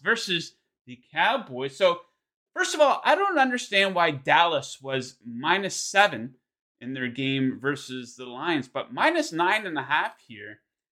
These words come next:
versus the Bears. Are the Lions two and a half points better than the Bears? I do not think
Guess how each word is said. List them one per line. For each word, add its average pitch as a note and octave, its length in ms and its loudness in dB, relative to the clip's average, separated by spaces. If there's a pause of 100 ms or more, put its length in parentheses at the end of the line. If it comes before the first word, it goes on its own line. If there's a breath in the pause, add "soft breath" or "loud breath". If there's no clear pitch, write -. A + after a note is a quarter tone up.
(400)
versus D#3 420 -16 (160)
the D#3 80 -20
Bears. D3+ 520 -16
Are A#2+ 100 -8
the A#2+ 140 -12
Lions A3 480 -2
two F3+ 140 -14
and F3+ 100 -8
a F3 40 -4
half F3 280 -2
points E3+ 240 -8
better E3 300 -18
than C3 300 -12 (100)
the A2+ 160 -20
Bears? D3+ 600 -18 (420)
I G#2+ 100 -20
do B2 80 -18
not B2+ 240 -14
think D3 220 -6